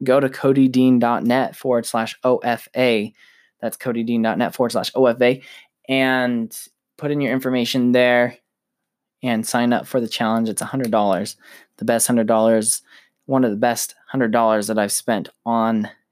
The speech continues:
investing in myself, um, learning and getting an actual step-by-step process of doing or getting something done and getting something accomplished and producing a product. Um, I'm going for two thousand dollars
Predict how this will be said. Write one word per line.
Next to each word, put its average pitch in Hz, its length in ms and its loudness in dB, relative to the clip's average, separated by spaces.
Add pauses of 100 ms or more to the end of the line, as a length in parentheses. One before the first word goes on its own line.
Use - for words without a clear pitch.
(140)
investing 110 560 -2
in 107 100 -2
myself, - 540 -8 (640)
um, 107 500 -10
learning 120 800 2
and 107 240 -2
getting 113 400 -2
an 113 140 -2
actual 110 380 -4
step-by-step - 560 -2
process 104 420 -4
of 117 260 -12
doing 120 540 2
or 110 240 -8 (140)
getting 117 260 -2
something 95 380 -4
done 95 220 0
and 104 100 0
getting 104 220 0
something 101 320 -2
accomplished 101 520 -4
and 107 140 -4 (360)
producing 147 460 4
a 113 40 2
product. 110 540 0 (500)
Um, 123 220 0
I'm 143 200 0
going 165 320 4
for 135 160 -6
two 190 280 -2
thousand 160 480 0
dollars 131 680 2